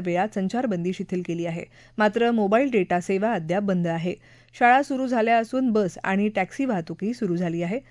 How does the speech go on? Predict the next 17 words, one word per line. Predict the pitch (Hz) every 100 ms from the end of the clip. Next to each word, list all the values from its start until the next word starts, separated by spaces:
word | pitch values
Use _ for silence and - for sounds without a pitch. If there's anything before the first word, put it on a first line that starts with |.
| - _ 180
दरम्यान, | 165 180 214 269 - - 233
लडाखचे | 233 262 262 285
पर्यावरणवादी | 269 226 233 269 285 285 240 214 220
कार्यकर्ते | 202 190 190 190 185 220 247
सोनम | - 196 180 175
वांगचुक | 196 247 185 156 _ _
यांना | 214 220 240 277
राष्ट्रीय | 214 190 - 294
सुरक्षा | 269 208 - 208
कायद्यांतर्गत | 202 185 185 185 190 185 233 214
ताब्यात | 170 180
घेतल्याच्या | 185 180 180 175 175
विरोधात | 165 170 202 233
त्यांच्या | 185 170 160
पत्नी | 165 196 233
गीतांजली | 208 180 226 262 254 247
अंगमो | 165 175